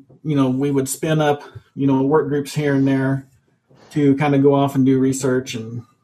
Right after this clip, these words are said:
maybe some development prototyping and ultimately come back and present a recommendation. But that R and D didn't always happen in the same way, and they didn't always ask,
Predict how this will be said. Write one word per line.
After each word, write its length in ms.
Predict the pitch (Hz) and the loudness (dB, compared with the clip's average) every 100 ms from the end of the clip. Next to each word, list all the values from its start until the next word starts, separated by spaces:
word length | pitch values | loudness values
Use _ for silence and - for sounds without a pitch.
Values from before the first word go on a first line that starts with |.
| _ | _
maybe 380 | 131 135 139 135 | -2 2 2 2
some 180 | 127 123 | 0 0
development 540 | 123 123 123 120 - | 0 0 0 -2 -4
prototyping 680 | 139 123 - 117 113 120 117 | -4 -2 -2 -4 -2 -2 -4
and 200 | - 123 - | -6 -12 -4
ultimately 460 | 143 139 135 123 127 | -4 -2 0 0 2
come 240 | 131 123 | 2 2
back 260 | 120 123 110 | 0 -2 -4
and 220 | 120 - - - _ _ _ _ - | -8 -8 -12 -20 _ _ _ _ -8
present 340 | 143 131 143 | -2 2 4
a 40 | 127 | 4
recommendation. 720 | 127 117 113 117 123 - 120 - _ _ - - _ _ _ _ _ _ _ - | 2 -2 -4 -2 -2 -4 -8 -14 _ _ -20 -20 _ _ _ _ _ _ _ -8
But 160 | 139 - | -8 -4
that 200 | 143 151 | 0 2
R 180 | 165 160 | 4 2
and 140 | 143 147 | 2 0
D 160 | 156 | -2
didn't 300 | 139 151 139 | 0 0 0
always 360 | - 143 143 - | 2 2 2 -2
happen 460 | - 156 147 147 135 | -10 -6 -4 0 0
in 80 | |
the 80 | 123 | 0
same 280 | - 135 131 | -2 -2 0
way, 340 | 139 147 156 | 0 0 0
and 160 | 127 131 | -2 0
they 80 | 131 | 2
didn't 260 | 147 139 | 2 0
always 340 | 139 143 139 131 | -2 0 0 -2
ask, 560 | 127 131 - - - | -4 -6 -6 -12 -20